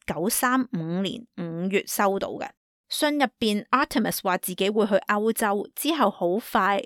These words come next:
Ruby 就再收到另一封信，即係第三封信啦。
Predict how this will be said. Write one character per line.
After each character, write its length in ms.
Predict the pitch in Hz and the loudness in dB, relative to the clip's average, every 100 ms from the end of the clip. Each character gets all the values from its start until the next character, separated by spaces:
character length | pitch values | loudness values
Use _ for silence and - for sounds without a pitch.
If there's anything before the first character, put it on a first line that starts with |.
| - | -6
Ruby 460 | 220 262 294 175 | -4 -2 0 0
就 160 | 165 175 | 2 0
再 320 | - 196 196 | 2 4 6
收 260 | - 254 254 | 6 6 6
到 160 | 196 165 196 - | 4 2 0 0
另 400 | 202 196 185 185 | 0 2 4 2
一 60 | |
封 320 | 247 - 220 226 | 0 0 0 2
信， 160 | 196 | 0
即 80 | 190 | 0
係 140 | 196 | 0
第 40 | 185 | 2
三 240 | 220 214 | 2 2
封 140 | 233 233 | 2 2
信 180 | 220 | 2
啦。 140 | 208 | 0